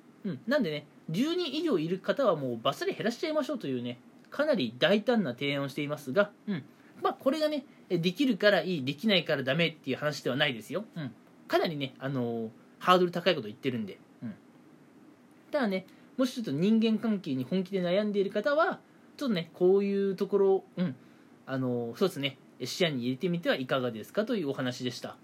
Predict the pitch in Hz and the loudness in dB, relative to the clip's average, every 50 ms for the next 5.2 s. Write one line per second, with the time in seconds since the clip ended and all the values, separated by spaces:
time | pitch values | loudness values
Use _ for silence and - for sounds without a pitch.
0 | - 175 156 - - - - - - - - 127 151 185 226 262 277 269 294 285 | -10 -10 -10 -10 -12 -18 -20 -20 -20 -12 -6 -2 2 2 4 4 4 2 0 0
1 | 277 262 294 285 269 214 214 165 139 143 151 165 - - - - - 160 175 202 | 0 2 2 2 2 2 0 0 -2 -2 -6 -8 -8 -10 -20 -14 -4 0 2 4
2 | 226 196 147 135 - 156 156 151 - - 190 185 165 127 123 139 139 135 - 170 | 4 4 2 0 -2 -6 -6 -6 0 2 4 4 4 2 0 -2 -4 -4 -4 -4
3 | 156 143 - - - - - 139 127 104 - - - - - - - - - - | -4 -6 -8 -18 -20 -12 -8 -8 -8 -8 -10 -14 -20 -20 -20 -20 -20 -20 -14 -6
4 | - 160 185 226 220 220 185 175 160 139 135 - - - 262 254 226 240 254 285 | 0 2 2 4 4 4 2 2 0 -4 -6 -4 0 4 4 4 4 4 0 0
5 | 320 320 262 | 0 -4 -8